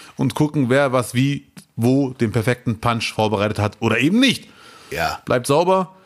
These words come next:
Speaker 1: folgt uns auf, äh, ähm, wie nennt man das? Auf diesen ganzen Podcast-Seiten kann man uns ja folgen, ma-, abonnieren.
Speaker 2: Richtig.
Speaker 1: Ja.
Speaker 2: Absolut.
Speaker 1: Ja,
Speaker 2: Genau.
Speaker 1: macht das.
Speaker 2: Liken, abonnieren, anklicken, kommentieren.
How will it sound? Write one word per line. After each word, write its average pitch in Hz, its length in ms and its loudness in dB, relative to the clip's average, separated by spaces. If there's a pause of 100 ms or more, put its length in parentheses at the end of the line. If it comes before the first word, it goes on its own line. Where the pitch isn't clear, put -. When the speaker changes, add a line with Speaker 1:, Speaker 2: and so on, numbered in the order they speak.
(120)
Speaker 1:
folgt 185 320 0
uns 170 160 -2
auf, 147 240 0
äh, - 40 0
ähm, 139 680 2
wie 123 60 2
nennt 156 120 0
man 196 100 2
das? 196 220 -2
Auf 143 140 0
diesen 139 200 2
ganzen 147 380 0
Podcast-Seiten 117 800 -2
kann 123 120 0
man 127 80 2
uns 123 140 -2
ja 107 240 0 (180)
folgen, 185 580 -2
ma-, - 140 -6
abonnieren. 143 460 0
Speaker 2:
Richtig. - 640 0
Speaker 1:
Ja. 135 140 0
Speaker 2:
Absolut. - 600 0 (180)
Speaker 1:
Ja, 156 340 -2
Speaker 2:
Genau. 147 200 2
Speaker 1:
macht - 180 -2
das. 202 140 2
Speaker 2:
Liken, 180 560 0 (160)
abonnieren, 165 960 0
anklicken, 156 1000 0
kommentieren. 156 1000 0